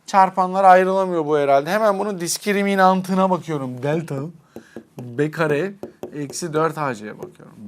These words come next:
B kare dokuz. Eksi dört çarpı dört çarpı bir. Delta dokuz eksi on altı. Delta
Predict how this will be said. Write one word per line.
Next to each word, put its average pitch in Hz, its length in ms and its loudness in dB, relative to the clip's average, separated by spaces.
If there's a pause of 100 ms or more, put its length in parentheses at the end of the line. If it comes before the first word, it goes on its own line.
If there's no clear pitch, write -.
B 160 120 -2
kare 175 320 0 (840)
dokuz. 123 380 -14 (560)
Eksi 147 360 -12
dört 170 240 -2
çarpı 123 400 -6
dört 156 220 -6
çarpı 113 400 -8
bir. 160 260 -12 (440)
Delta 185 540 -2 (640)
dokuz 156 280 -8
eksi 143 260 -8
on 131 120 -8
altı. 120 460 -10
Delta 180 460 2